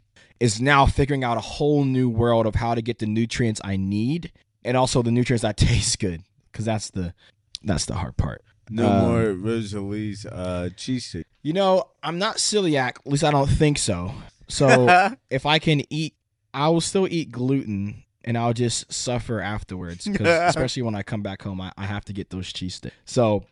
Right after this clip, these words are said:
Speaker 1: but I would say for anybody who's listening to this, um, even for you, Tony, like, start with s-, like, I know you like working out, right? So start with that and just show up.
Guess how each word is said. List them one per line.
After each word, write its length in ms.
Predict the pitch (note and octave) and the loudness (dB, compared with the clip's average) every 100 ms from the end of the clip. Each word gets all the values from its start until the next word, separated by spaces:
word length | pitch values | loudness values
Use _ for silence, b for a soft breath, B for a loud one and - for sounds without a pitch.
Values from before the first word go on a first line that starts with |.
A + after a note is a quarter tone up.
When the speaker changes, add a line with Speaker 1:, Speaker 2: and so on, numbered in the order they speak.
| _ - B | _ -20 B
Speaker 1:
but 100 | F#3 | 6
I 60 | |
would 140 | A3 A#3 | 8 8
say 160 | A3+ | 4
for 140 | G#3 F#3 | 2 2
anybody 560 | F#3 F3 F3+ F3 E3+ D#3 | 0 2 2 4 2 0
who's 200 | D#3+ C#3+ | -4 -2
listening 340 | D3+ E3 E3 | -2 0 -2
to 100 | D#3+ | -2
this, 320 | D#3+ F3+ - C3+ | -4 -4 -4 -4
um, 320 | C3 A#2+ A#2 | -4 -4 -4
even 260 | F#3 F#3 | -4 -4
for 100 | D#3+ | -4
you, 180 | D3+ D3+ | -4 -4
Tony, 380 | C3+ C#3 B2+ A#2+ b b _ | -4 -4 -4 -8 b b _
like, 260 | - C#3+ C3+ | -4 -2 0
start 280 | - F#3 G3+ | 4 4 6
with 140 | F#3+ | 4
s-, 180 | - - - _ - | 2 -6 -14 _ -6
like, 160 | C#3+ - | -4 0
I 60 | |
know 100 | E3+ | 4
you 140 | G3 F#3+ | 6 8
like 200 | E3 C#3 | 6 6
working 320 | C#3+ C3+ B2 | 0 2 0
out, 240 | B2+ A2+ - | 0 -2 -4
right? 320 | G#2+ B2 A#2+ _ _ - | -6 -4 -4 _ _ -6
So 540 | - C#3 B2+ A2+ - _ _ _ _ | 4 6 8 4 0 _ _ _ _
start 340 | - - D#3+ | 0 4 6
with 160 | D#3+ B2 | 6 6
that 300 | B2+ G2 - _ _ _ - | 4 2 -4 _ _ _ -6
and 540 | B2+ B2 A#2 A2+ G#2 - _ - - | -2 0 0 -2 -6 -14 _ -20 0
just 240 | D#3+ E3+ | 2 2
show 380 | - G3 D#3 A2+ | 2 4 4 4
up. 320 | A#2+ - - | 2 -2 -10